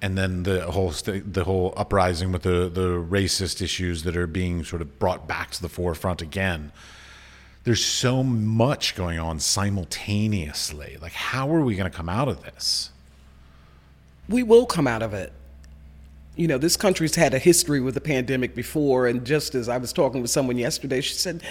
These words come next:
Speaker 2: you know, they w-, you know, the arts did fine after nineteen eighteen, you know, and th-, that pandemic, they flourished. And so I think we're gonna be fine. I think we're gonna have to lead the charge because we are such an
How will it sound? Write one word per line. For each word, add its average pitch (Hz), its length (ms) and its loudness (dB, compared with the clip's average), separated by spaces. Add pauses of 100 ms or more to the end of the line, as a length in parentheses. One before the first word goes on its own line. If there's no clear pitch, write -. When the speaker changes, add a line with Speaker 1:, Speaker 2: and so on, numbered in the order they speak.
(300)
Speaker 2:
you 220 80 -2
know, 202 100 8
they 196 140 12
w-, 190 180 0 (800)
you 190 120 2
know, 165 80 6
the 151 120 6
arts 196 280 6
did 190 180 8
fine 190 400 4
after 151 260 4
nineteen 175 400 6
eighteen, 185 560 6
you 190 120 6
know, 151 180 6
and 147 140 4
th-, - 100 -2
that 170 240 6
pandemic, 180 640 6 (420)
they 180 160 8
flourished. 208 680 4 (420)
And 175 260 6
so 180 640 8 (1600)
I 233 120 4
think 247 180 -4
we're 190 140 4
gonna 175 120 6
be 156 80 2
fine. 156 440 0
I 113 80 2
think 202 180 2
we're 196 80 4
gonna 175 160 6
have 165 200 2
to 160 60 2
lead 160 280 2
the 147 60 2
charge 156 500 2
because 175 340 2
we 170 180 4
are 147 120 8
such 240 360 4
an 165 140 4